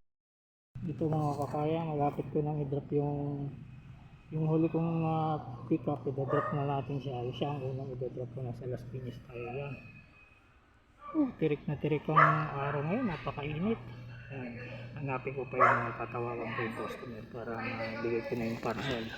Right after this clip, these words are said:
Yung unang, ano, natin sa double book. Alright, mga kakaya, yun, na-drop ko na yung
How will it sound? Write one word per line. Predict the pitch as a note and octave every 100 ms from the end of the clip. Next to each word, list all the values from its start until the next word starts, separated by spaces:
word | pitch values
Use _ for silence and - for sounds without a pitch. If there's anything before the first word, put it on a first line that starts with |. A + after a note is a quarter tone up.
| - - - - - - - - -
Yung | B2
unang, | A#2+ A#2+ A#2+ A#2+
ano, | A#2+ A#2+
natin | A#2 A#2 B2+
sa | - A2+
double | A2 A2 A2+
book. | A2 - - - - - - _ _ _ _ _ _ - -
Alright, | F#3 F3+ G3 A#3+ A3+ -
mga | F#3+ F#3
kakaya, | G3+ - F#3+ F#3+ G3 G3
yun, | G3
na-drop | G#3 F#3 F3+ F3
ko | G3+
na | F3+ F3+
yung | F3+ F3+